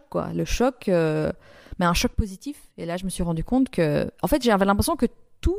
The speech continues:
devenait évident, tu vois, et que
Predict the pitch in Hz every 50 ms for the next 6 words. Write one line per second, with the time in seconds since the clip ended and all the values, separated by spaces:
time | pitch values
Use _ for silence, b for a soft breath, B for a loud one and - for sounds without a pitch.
0 | 427 415 370 269 247 226 233 277 294 - - 262 233 220 233 202 220 214 208 202
1 | 190 - - 202 202 233 254 311 359 - - - B B B B B B B B
2 | - 220 - -